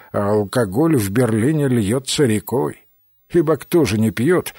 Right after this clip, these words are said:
когда на макушку сыплются бомбы? Итак, ледяным дождиком смываю запёкшуюся кровь,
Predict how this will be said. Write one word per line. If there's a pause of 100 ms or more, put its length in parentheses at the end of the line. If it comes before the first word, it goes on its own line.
(220)
когда
на
макушку
сыплются
бомбы? (920)
Итак, (360)
ледяным
дождиком
смываю
запёкшуюся
кровь,